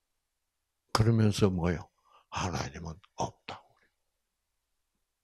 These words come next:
그 말을 할 때는 우-, 내 생각이 진짜로 맞는 생각이에요, 아니요? 그럼 진짜로 맞는 생각이라고, 옳은 생각이라고. 완전히 내가 세뇌를 당한 상태에서.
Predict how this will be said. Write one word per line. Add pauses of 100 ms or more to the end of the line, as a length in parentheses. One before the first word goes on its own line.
(1400)
그
말을
할
때는 (500)
우-, (120)
내
생각이
진짜로
맞는
생각이에요,
아니요? (1400)
그럼
진짜로
맞는
생각이라고, (200)
옳은
생각이라고. (1040)
완전히
내가
세뇌를
당한
상태에서.